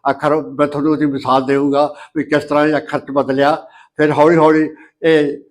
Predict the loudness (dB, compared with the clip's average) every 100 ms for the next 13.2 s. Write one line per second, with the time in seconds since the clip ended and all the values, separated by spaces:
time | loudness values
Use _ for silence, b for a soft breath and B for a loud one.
0 | _ _ _ _ -6 -4 -2 -2 2 2
1 | 2 2 2 2 2 2 2 2 2 2
2 | 0 0 -4 B B -6 -2 2 2 2
3 | -2 -4 -14 _ -4 -2 2 2 2 2
4 | 2 2 0 0 2 4 4 2 -6 B
5 | B -2 2 2 2 -2 _ 0 2 2
6 | 2 0 0 2 4 4 2 2 0 0
7 | -4 B -2 0 2 2 2 2 4 2
8 | -6 -20 _ 0 2 2 2 -2 -8 -14
9 | -14 -16 _ _ -10 -8 -6 -6 -6 -4
10 | 0 2 2 0 0 -2 -6 b b -2
11 | -2 -4 _ -8 -6 -6 -6 -2 0 2
12 | 0 -2 0 0 -4 -8 0 2 4 2
13 | 0 -2